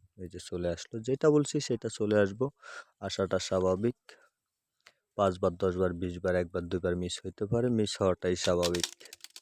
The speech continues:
<clears throat> তবে যেই পরিমাণ এক পরি-, এক টানা বিশ পঁচিশ বার কাটলে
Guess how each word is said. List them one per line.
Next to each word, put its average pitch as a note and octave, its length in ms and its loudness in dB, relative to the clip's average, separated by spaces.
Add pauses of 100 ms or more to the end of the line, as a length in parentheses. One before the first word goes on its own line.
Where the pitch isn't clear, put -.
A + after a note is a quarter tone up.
(1000)
<clears throat> E3 320 4
তবে G2 200 6
যেই F#2 200 6
পরিমাণ F#2+ 360 4
এক F#2+ 200 4
পরি-, - 220 -2
এক F#2 140 2 (120)
টানা F#2 240 4
বিশ F2+ 220 0
পঁচিশ F#2+ 380 -6
বার G2+ 160 -2
কাটলে G2+ 340 -4